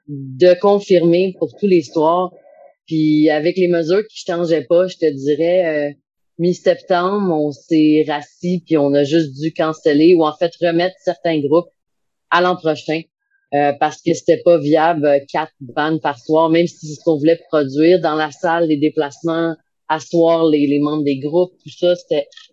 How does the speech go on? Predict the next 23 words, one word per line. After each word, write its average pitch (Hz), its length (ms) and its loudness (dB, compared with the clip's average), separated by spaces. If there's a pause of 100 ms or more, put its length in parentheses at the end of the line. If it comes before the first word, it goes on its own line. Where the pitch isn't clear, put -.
(100)
une 175 100 2
logistique, 185 680 0
euh, 147 220 2 (920)
trop 165 160 -2
compliquée 160 580 -2 (540)
pour, 160 300 2
euh, 147 120 2
la 143 140 0
capacité. 143 800 -4
Fait 190 140 0
que - 100 -20
je - 120 -2
te 147 60 2
dirais 147 300 0
que 147 260 4
c'est 147 380 -2
deux 175 640 2
bandes 165 280 -2
par 156 200 -4
soir, 190 420 0 (580)
sauf 202 340 2
le 170 100 2
samedi 160 720 -6